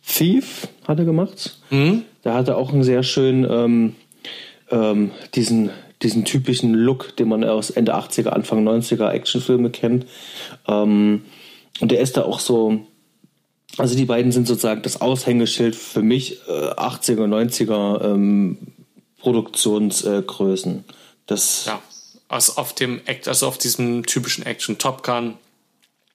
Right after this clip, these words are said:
Speaker 1: Genau.
Speaker 2: Tage des Donners, Bad Boys, also sind jetzt schon neunziger, nicht, aber Flashdance, man, eigentlich kann man zu allem was sagen, kennt man.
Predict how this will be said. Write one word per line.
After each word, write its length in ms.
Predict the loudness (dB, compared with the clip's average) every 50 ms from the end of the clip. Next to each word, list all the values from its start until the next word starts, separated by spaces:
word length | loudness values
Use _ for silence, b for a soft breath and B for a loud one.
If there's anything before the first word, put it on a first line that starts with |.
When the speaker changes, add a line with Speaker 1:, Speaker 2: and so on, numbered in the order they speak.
| _ _ 0
Speaker 1:
Genau. 360 | 0 2 2 0 -2 -4 -4 -6
Speaker 2:
Tage 260 | -6 -6 -6 -6 -4
des 140 | -4 -2 -2
Donners, 440 | 0 -2 -2 0 0 -2 -2 B B B B B B -4
Bad 280 | -4 -4 -4 -6 -4
Boys, 600 | -2 -2 0 0 0 0 0 0 0 -2 b b b b b b b -8
also 200 | -4 -2 0 0
sind 100 | 0 0
jetzt 200 | 0 -2 -4 -4
schon 180 | -4 -2 -2
neunziger, 520 | -2 -2 -2 -2 -2 -2 0 0 0 0 0
nicht, 300 | -2 -4 -4 -6 -8 -8
aber 400 | -6 -4 -2 -4 -4 -4 -8 B B B B B B B B B B B B B B B B B B B
Flashdance, 1160 | -6 -2 0 0 0 0 -2 0 0 0 2 2 2 2 2 2 2 2 2 0 0 -4 b b b b b b _
man, 220 | -8 -8 -6 -6
eigentlich 320 | -6 -6 -4 -6 -6 -6
kann 160 | -6 -4 -2 -2
man 440 | -2 -2 -2 -4 -6 -8 -12 -18 -20 -20 _ _ _ _ _ _ _ _ _ _ _ _ _ _ _ _ _ _ _ _
zu 160 | -4 -4 -2
allem 200 | -4 -4 -4 -2
was 160 | 0 0 0
sagen, 340 | 0 0 -2 -6 -8 -10 -14
kennt 260 | -10 -8 -8 -6 -6
man. 160 | -6 -8 -8